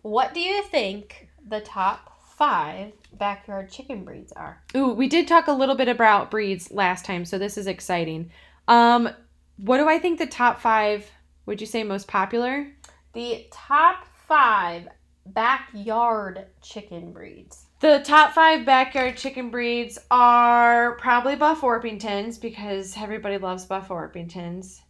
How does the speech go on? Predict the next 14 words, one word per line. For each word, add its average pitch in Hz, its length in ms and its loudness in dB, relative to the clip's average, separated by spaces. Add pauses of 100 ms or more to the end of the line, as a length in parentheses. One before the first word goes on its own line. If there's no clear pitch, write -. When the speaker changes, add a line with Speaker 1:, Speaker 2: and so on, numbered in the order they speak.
(600)
Speaker 2:
Um, 214 600 -2 (1040)
they're 220 160 -4
probably 254 420 0
some, 254 320 -8
like, 233 240 -6
production 226 680 -6
breed, 214 760 -6
like, 190 720 -2 (720)
I'm 220 80 -8
gonna 226 80 -4
say 233 160 -2
Rhode 220 180 0
Island 202 320 2
Red. 226 360 0